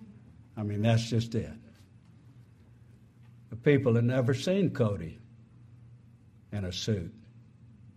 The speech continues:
and tie. At the funeral home, when they came,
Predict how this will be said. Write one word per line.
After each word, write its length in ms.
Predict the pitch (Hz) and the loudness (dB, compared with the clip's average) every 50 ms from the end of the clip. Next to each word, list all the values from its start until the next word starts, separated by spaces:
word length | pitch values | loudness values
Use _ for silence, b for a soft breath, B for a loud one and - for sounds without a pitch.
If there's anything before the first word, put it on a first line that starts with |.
| - - - - - | -20 -20 -20 -20 -20
and 100 | - - | -20 -10
tie. 240 | - 104 98 87 - - - - - - - - - - - - - - | -8 -8 -8 -8 -12 -18 -20 -20 -20 -20 -20 -20 -20 -20 -20 -20 -10 -2
At 140 | 120 120 120 | -2 0 0
the 100 | 123 139 | 0 0
funeral 400 | - - 208 196 170 139 117 110 | 2 4 4 6 6 6 4 2
home, 280 | 98 101 117 113 110 107 | 2 2 0 0 0 0
when 120 | 110 117 | 0 0
they 160 | 120 135 143 | 2 2 2
came, 580 | 139 139 - 151 147 151 165 185 185 180 185 | 2 2 4 6 8 8 8 6 6 2 -4